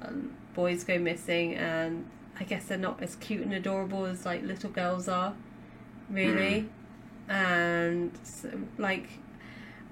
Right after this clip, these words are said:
Speaker 1: uh, this is a thing that isn't really interesting, and maybe we should actually cover the documentary, but in the documentary Red Pill, which was talking about, like, the male rights movement, they were
Speaker 2: Mm-hmm.
Speaker 1: saying about,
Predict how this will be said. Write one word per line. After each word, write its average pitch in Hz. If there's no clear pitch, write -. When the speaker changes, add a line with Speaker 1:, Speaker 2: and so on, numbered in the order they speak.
Speaker 1:
uh, 214
this 247
is 247
a 214
thing 202
that -
isn't 190
really 185
interesting, 170
and 170
maybe 170
we 175
should -
actually 170
cover 175
the 165
documentary, 170
but -
in 175
the 190
documentary 180
Red 160
Pill, 180
which -
was -
talking -
about, -
like, 180
the 185
male 165
rights -
movement, 190
they -
were -
Speaker 2:
Mm-hmm. -
Speaker 1:
saying 185
about, 170